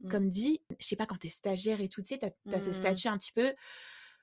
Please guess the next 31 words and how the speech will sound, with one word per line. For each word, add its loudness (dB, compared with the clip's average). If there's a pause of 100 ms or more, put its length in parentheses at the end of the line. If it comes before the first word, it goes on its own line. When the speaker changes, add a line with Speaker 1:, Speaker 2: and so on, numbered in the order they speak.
(160)
Speaker 2:
où -4
tu 0
vas 6
quand 2
même 6
moins 6
prendre 0
d'initiative 2
et 6
tout, -4
parce 0
que, 2
je 4
sais 2
pas, 4
genre, 2
tu -6
dis, -4
bah, 0 (160)
le -4
frérot, 0
il -2
est -2
là 2
depuis, -4
genre, -4
euh, 0
Speaker 1:
Mmh. -2
Speaker 2:
dix 0
ans, 4
euh, 0